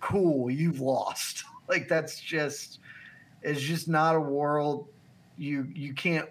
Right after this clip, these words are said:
win that fight there. I, I just do not believe that anyone can grapple with Islam or Khabib and, and come out okay.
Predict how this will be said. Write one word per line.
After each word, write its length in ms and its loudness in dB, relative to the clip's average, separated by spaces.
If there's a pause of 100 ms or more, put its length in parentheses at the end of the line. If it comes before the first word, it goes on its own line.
win 540 0
that 280 2
fight 460 0 (140)
there. 560 -2
I, 160 2 (100)
I 140 4
just 340 -2
do 140 0
not 280 2
believe 380 0
that 100 -8
anyone 560 -4 (760)
can 580 -2 (320)
grapple 720 2
with 460 -4
Islam 440 0
or 240 -2
Khabib 400 -2 (880)
and, 440 -2
and 260 0
come 180 2
out 260 4
okay. 460 4